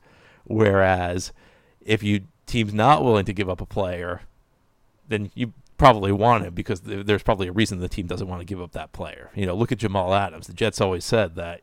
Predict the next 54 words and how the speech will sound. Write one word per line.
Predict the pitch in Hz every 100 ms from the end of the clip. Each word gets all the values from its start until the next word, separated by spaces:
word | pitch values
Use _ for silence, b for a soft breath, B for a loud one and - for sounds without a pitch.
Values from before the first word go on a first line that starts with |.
| _
you | -
know, | 87
"We're | 95 107
not | 123 117
gonna | 120 95
give | 101
him | 95 95
up | 101 -
unless | 92 92 101
you |
give | 95 95
us | 87
a | 85
ridiculous | 82 104 110 - 87 78
offer." | 85 78 76 - - _ b b b b -
And | 85
S-, | - 104
Seattle | - 101 95 90
sure | - 90
enough | 82 78
did. | 120 90 85 117 101
And |
that's, | 98 95 - - -
you | 92
know, | - _ -
Seattle | 123 98
wanted | 92 110 117 87
Jamal | 95 87 85
Adams. | 78 - 76 -
And | 90
there's | 87
a |
reason | 92 113 107
Seattle | - 90 85
wanted | 87 87 85
Jamal | 95 87 -
Adams. | 82 95 101
And | 95
there's | 92 95
a |
reason | 98 95 92
the |
Jets | 90 101 -
were | 92
not | 101 98
willing | 104 98 92
to |
give | 98 104
up | 107
Jamal | - 95 87 87
Adams | 95 95
unless | 95 92
they | - 90
got | 92 87